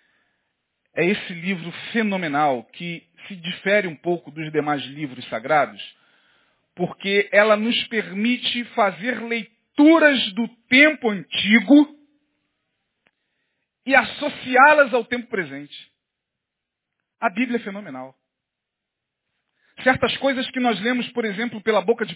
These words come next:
Paulo, parece que Paulo escreveu ontem, meia-noite. E ele escreveu há não sei quantos anos atrás. Jesus fala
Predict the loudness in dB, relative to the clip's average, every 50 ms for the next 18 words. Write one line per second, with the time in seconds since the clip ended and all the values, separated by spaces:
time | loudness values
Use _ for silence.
0 | -4 _ 4 6 6 6 4 0 -4 -4 -4 -4 -4 -6 -10 -14 -20 -10 -4 -2
1 | -2 -2 -2 -6 -12 -12 -10 -10 -8 -6 -4 -4 -4 -4 -6 -8 _ _ _ _
2 | _ _ _ _ _ _ _ 0 2 2 2 2 -2 -6 -6 -6 -6 -8 _ _
3 | _ -10 -4 -2 -2 -2 -2 -4 -6 -12 -12 -14 -16 -20 -20 -20 _ _ _ _
4 | _ _ _ _ _ _ _ _ _ _ _ _ _ _ _ _ _ _ _ _
5 | _ _ _ _ _ _ _ _ _ _ _ _ _ _ _ _ _ _ -14 -14
6 | -12 -12 -12 -10 -10 -10 -10 -8 -8 -10 -8 -10 -12 _ _ _ _ _ _ -10
7 | -10 -10 -10 -12 -10 -8 -10 -8 -6 -4 -4 -4 -4 -6 _ -14 -20 -18 -12 -8
8 | -8 -8 -8 -8 -10 -12 -12 -12 -14 -14 -14 -14 -18 -18 -20 _ _ _ _ _
9 | _ _ _ _ _ _ _ _ _ _ 0 2 2 2 2 2 -2 -2 2 4
10 | 6 8 8 8 6 2